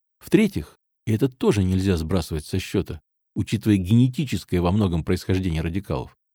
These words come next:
отец сестёр Булавиных, доктор Дмитрий Степанович Булавин, в поведении обнаруживает отчётливые черты шизоидности. Доктор кашлял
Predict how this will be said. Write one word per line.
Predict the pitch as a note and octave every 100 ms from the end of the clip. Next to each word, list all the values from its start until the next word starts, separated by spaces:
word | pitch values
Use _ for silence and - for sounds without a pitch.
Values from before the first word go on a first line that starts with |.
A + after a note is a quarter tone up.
| _ _
отец | B2 B2 A3 G#3+ -
сестёр | - G2+ - G#2 F2+
Булавиных, | G#2 G2+ E2+ C#2 C#2 - _ _ _ -
доктор | A2+ G2 - F2+
Дмитрий | G2+ F#2+ F#2
Степанович | - - F#2 E2
Булавин, | A2+ F3 E3+ C3 _ _ _ _
в | -
поведении | A2+ G#2 C3+ D#3 C#3
обнаруживает | - F#2+ G2 A#2+ A2 A2 G#2
отчётливые | G#2+ - - D3+ C3 B2+
черты | A#2+ G2 F#2
шизоидности. | G2 F2+ D#2+ C#2+ C2+ - _ _ _ _ _ _ -
Доктор | G#2+ G#2+ - E2+
кашлял | - E3+ - E3 D#3